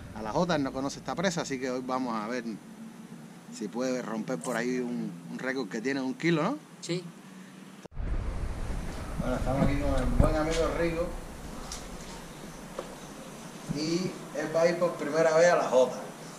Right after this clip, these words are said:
Speaker 1: Así que mañana yo tenía un compromiso por ahí con él. Mañana me lo voy a llevar a la Jota. Y estamos revisando el equipo de Rigo. Punto uno.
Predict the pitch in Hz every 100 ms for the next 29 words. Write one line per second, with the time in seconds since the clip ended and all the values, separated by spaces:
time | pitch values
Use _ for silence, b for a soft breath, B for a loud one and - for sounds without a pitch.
0 | - - - - - - - - - -
1 | 139 127 127 143 156 143 143 143 147 139
2 | 139 135 131 143 143 131 127 143 135 147
3 | 170 202 - - - - - - - -
4 | 214 226 - 143 131 120 131 143 147 147
5 | 127 135 - - - - 139 - 175 196
6 | - 165 - 208 208 170 202 285 262 -
7 | - 247 254 226 277 - - - - -
8 | - - - - - - 214 214 226 233
9 | 202